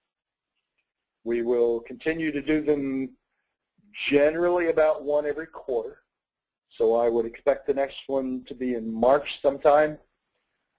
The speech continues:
Uh, optionally, I may choose to repeat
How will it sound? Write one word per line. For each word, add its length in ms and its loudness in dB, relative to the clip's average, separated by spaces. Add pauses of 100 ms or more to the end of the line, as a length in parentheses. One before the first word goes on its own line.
(140)
Uh, 240 -2 (400)
optionally, 960 0
I 180 -2
may 320 -4
choose 480 -10
to 80 -10
repeat 460 -12